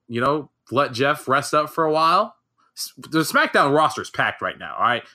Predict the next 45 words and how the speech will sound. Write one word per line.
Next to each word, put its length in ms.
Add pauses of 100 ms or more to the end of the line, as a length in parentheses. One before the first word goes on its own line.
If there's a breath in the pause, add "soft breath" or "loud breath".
Shelton's 520
back, 440 (340)
S-, 260
Joe's 460
there, 460 (360)
um, 640 (1120)
freaking 380
Styles 460
is 140
there, 360
Randy's 560
back. 480 (280)
You 160
know, 140
you 200
can 240 (240)
take 260
time 260
to 60
let 280
Jeff 340
rest 260
for 100
a 60
month 260
or 60
two, 380 (600)
heal 280
up 120
some 140
injuries, 360
and 160
bring 160
him 80
back. 220
He 60
doesn't 160
have 120
to 80
wrestle 420
every 200
single 260
night. 300
He's 200
not, 280